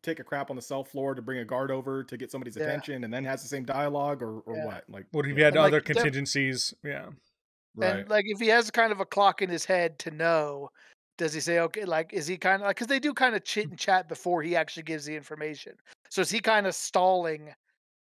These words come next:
Speaker 2: up until that point to say, "This is when I need to reveal it 'cause this is the window where I believe,"
Speaker 1: Mm-hmm.
Speaker 2: but, but you're right. I mean, there's a little bit there where you're kinda like, "Does he really, like,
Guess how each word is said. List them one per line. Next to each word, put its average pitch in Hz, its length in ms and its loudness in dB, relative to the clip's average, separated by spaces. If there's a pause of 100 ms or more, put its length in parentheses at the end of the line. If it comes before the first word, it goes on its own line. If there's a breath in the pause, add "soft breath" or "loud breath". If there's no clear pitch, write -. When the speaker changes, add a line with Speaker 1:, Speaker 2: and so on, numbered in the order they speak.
Speaker 2:
up 180 180 2
until 180 260 2
that 170 240 2
point 170 340 0
to 143 80 -10
say, 160 140 0
"This 170 220 2
is 160 100 -6
when 170 140 -4
I 165 60 0
need 165 180 -8
to 160 80 -8
reveal 156 380 -6
it 160 100 -12
'cause 147 160 -8
this 156 160 -6
is 156 120 -10
the 156 100 -4
window 156 560 -6 (500 soft breath)
where 151 160 -4
I 151 160 0
believe," 135 400 -4
Speaker 1:
Mm-hmm. 117 160 -6
Speaker 2:
but, 123 160 -2 (100)
but 233 180 0
you're 262 260 0
right. 247 200 4
I 247 60 8
mean, 269 140 -2
there's 330 180 0
a 302 60 -2
little 269 220 0
bit 220 240 4
there 175 240 4
where 165 120 0
you're 160 140 -2
kinda 175 240 -4
like, 165 300 -4 (500 loud breath)
"Does - 80 -8
he 226 120 -4
really, 214 500 0 (160)
like, 170 280 0